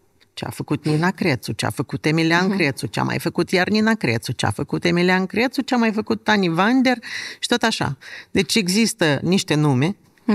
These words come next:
Speaker 2: Da.
Speaker 1: care sunt rotate, pentru că, evident, ele vor genera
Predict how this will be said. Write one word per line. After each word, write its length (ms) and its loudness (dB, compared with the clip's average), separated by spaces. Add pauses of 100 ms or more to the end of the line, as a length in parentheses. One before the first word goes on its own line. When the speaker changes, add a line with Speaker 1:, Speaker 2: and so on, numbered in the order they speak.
Speaker 2:
Da. 200 0
Speaker 1:
care 200 2
sunt 500 -2 (120)
rotate, 720 0 (480)
pentru 340 0
că, 140 -4 (360)
evident, 500 0
ele 180 2
vor 200 0
genera 580 2